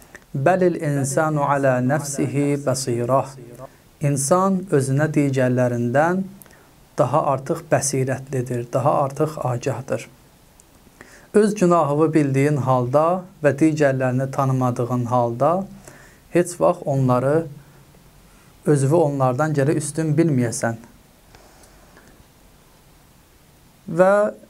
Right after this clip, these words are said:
digər bir ayədə Allah Taala buyurur: "Və la tuzakku anfusakum huwa a'lamu biman ittaqa."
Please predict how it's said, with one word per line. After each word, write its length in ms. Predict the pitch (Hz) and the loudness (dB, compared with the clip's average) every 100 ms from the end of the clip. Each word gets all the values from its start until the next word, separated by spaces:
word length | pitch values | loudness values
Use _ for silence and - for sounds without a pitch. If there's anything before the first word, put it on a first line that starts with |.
| - - - _ _ - | -20 -20 -20 _ _ 0
digər 320 | 196 170 160 | 2 4 2
bir 160 | 151 151 | 2 2
ayədə 460 | 139 131 123 147 156 | 2 0 0 0 2
Allah 240 | 135 127 | 0 -2
Taala 220 | 131 131 | -2 -2
buyurur: 440 | 123 127 131 151 156 - - - - - - - - _ _ _ - - - - - - - - - - - - - - | -2 -2 -2 -4 -6 -16 -20 -20 -20 -20 -20 -20 -20 _ _ _ -20 -20 -20 -20 -20 -20 -20 -20 -20 -20 -20 -20 -20 -4
"Və 140 | 147 147 | 2 4
la 140 | 196 208 | 2 2
tuzakku 680 | 160 139 143 - - 139 139 | -2 0 0 -2 -2 0 0
anfusakum 960 | 135 135 135 165 165 147 165 165 170 156 147 - | 0 -2 -2 -2 -2 -2 0 0 -2 -6 -8 0
huwa 220 | 175 156 | 2 2
a'lamu 520 | 143 135 127 127 123 | 0 -2 -2 -2 -2
biman 340 | 123 123 120 113 | -2 -2 -2 -6
ittaqa." 560 | - 120 123 117 113 | -8 -8 -6 -8 -8